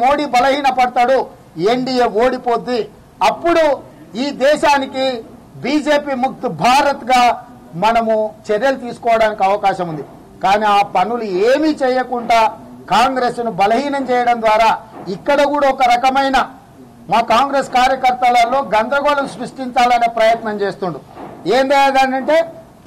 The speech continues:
రాహుల్ గాంధీ గారినో కాంగ్రెస్ పార్టీనో మోడీ లేకపోతే బీజేపీ వాళ్ళు తిట్టారు కాబట్టి నేను దాన్ని ఖండించిన, నేను కాంగ్రెస్ పట్ల సానుభూతితోనున్న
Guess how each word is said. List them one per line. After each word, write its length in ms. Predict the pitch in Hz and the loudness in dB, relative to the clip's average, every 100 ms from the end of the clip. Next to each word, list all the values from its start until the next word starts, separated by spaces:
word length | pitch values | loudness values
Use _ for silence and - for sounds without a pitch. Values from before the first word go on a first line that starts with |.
| - - - - - - - - - - - | -20 -20 -20 -20 -18 -20 -20 -20 -20 -10 0
రాహుల్ 320 | 247 277 269 | 2 2 2
గాంధీ 240 | 269 269 269 | 2 2 2
గారినో 320 | 262 254 262 262 262 - - - - - - 240 | 2 2 2 2 0 -10 -20 -20 -20 -18 -2 0
కాంగ్రెస్ 360 | 277 277 262 - | 2 0 -2 2
పార్టీనో 500 | 247 254 254 269 262 262 - - - - - 143 175 | 2 2 0 -2 2 2 0 -8 -20 -20 -16 -6 0
మోడీ 340 | 254 269 277 277 262 | 2 2 0 -2 -2
లేకపోతే 340 | 254 269 262 196 | -2 -4 -4 -4
బీజేపీ 320 | 247 247 262 | -6 -4 -2
వాళ్ళు 140 | 262 247 | -2 -4
తిట్టారు 300 | 247 262 247 247 | -8 -4 -2 2
కాబట్టి 360 | 240 240 240 311 294 - - 170 | 4 2 2 0 -2 -8 -12 -4
నేను 160 | 247 254 | -4 0
దాన్ని 180 | 247 247 240 | 0 0 0
ఖండించిన, 480 | 214 233 277 277 262 302 - - - - | 0 0 -4 -2 0 0 -2 -12 -20 -10
నేను 160 | 214 269 - | -6 -4 0
కాంగ్రెస్ 360 | 226 254 254 - | 0 0 -4 -2
పట్ల 220 | 233 233 226 220 - - - - | -2 0 0 0 -2 -14 -20 -4
సానుభూతితోనున్న 1000 | 208 269 262 285 269 262 247 247 233 | 0 0 -2 -6 -6 -4 -2 -2 0